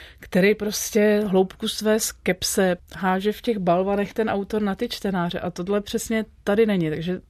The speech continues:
pro mě ta Pavla Horáková, kdyby nic, tak ona určitým způsobem,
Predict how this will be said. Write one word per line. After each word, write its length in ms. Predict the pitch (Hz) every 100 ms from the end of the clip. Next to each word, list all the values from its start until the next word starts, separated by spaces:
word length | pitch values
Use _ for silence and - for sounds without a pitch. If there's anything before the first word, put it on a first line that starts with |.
| -
pro 140 | 202
mě 340 | 202 226 233 233 - - - -
ta 80 | -
Pavla 300 | - 190 226
Horáková, 600 | 226 220 214 208 220 220
kdyby 320 | 208 214 247
nic, 280 | 247 147 -
tak 180 | - 175
ona 160 | 185 196
určitým 600 | 185 - 220 233 240 226
způsobem, 680 | - 190 175 208 196 208